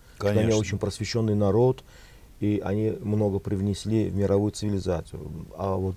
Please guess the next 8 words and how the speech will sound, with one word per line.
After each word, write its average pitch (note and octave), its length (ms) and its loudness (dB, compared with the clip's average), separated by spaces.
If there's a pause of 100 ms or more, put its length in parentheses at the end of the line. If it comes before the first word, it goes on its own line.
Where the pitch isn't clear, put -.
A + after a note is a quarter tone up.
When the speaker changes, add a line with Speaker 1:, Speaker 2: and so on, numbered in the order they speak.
Speaker 1:
докажите, A#2 560 0
пожалуйста, E2+ 500 -4
еще F#2+ 260 -8
раз, - 300 -12 (120)
как F2 140 -8
говорится, E2 400 -4
что - 200 -12
вы F2+ 220 -6